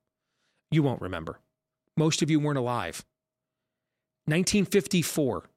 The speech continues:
folks. Ike was in his first term as president. Nineteen fifty-four. Most Americans didn't own a T V set yet. Nineteen fifty-four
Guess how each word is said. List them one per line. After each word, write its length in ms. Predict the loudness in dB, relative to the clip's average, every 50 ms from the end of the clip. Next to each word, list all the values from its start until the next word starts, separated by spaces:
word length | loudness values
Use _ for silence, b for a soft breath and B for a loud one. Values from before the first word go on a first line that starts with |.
| _ _
folks. 360 | -6 -6 -4 -4 -4 -6 -6 -8 _ _ _ _ _ _ _ _ _ _ _ _ _ _ _ _ _
Ike 320 | 0 0 0 0 0 -4 -12 -12 _ 0
was 180 | 0 0 2
in 80 | 2 0
his 120 | 0 0
first 360 | 0 0 0 0 2 0 0
term 340 | -2 -4 -6 -6 -6 -8 -10 _ _ _
as 120 | -8 -8
president. 480 | -6 -4 -4 -4 -4 -6 -8 -10 -12 -16 _ _ _ _ _ _ _ _ _ _ _ _ _ _ _ _ _ _ _ _ _ _ _ _ -4
Nineteen 520 | 0 2 2 2 2 2 2 2 2 2
fifty-four. 760 | 2 0 0 0 0 -2 -4 -2 -2 0 0 0 0 -2 -2
Most 320 | -2 -2 -2 -2 0 0
Americans 480 | 0 0 0 0 0 -2 -2 -2 -2 -2
didn't 220 | -2 -2 -2 -2
own 160 | -2 -4 -4 -4
a 60 | -4
T 200 | -4 -2 -2 -2
V 140 | -2 -2 -2
set 280 | -2 -2 -4 -4 -6
yet. 220 | -6 -6 -8 -8 -12 _ _ _ _ _ _ _ _ _ _ _ _ _ _ _ _ _ _ _ _ _ _ _ _ _ _ _ _ _ _ _ _ _ _ -4
Nineteen 540 | -2 0 0 0 0 0 0 0 2 2 2
fifty-four 880 | 2 0 0 0 0 0 0 0 -2 -2 -2 0 0 0 -2 -4 -8